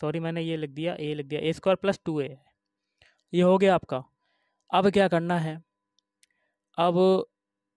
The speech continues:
इसको ऐसे लिख लेते हैं सबसे पहले, ए प्लस टू,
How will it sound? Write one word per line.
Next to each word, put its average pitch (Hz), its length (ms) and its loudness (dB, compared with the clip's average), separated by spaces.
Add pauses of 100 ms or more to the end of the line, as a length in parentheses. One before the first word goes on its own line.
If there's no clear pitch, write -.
(240)
इसको 185 280 0
ऐसे 185 200 2
लिख 180 180 -2
लेते 151 220 -6
हैं 160 40 -6
सबसे 160 240 -8
पहले, 151 280 -10 (540)
ए 165 140 -4
प्लस 160 300 -8 (200)
टू, 165 240 -6